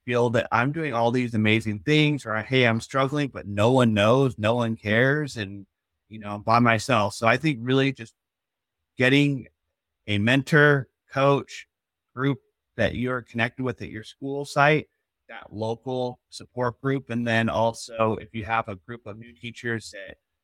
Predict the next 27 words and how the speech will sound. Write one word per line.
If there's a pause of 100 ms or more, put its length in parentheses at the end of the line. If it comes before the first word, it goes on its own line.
(120)
are
in
your
district
or, (300)
uh,
in
your
professional
learning
network,
then (260)
gravitate
towards
that,
because
that (160)
can (140)
help
you, (560)
um, (680)
now
and
in
the
long (100)
run.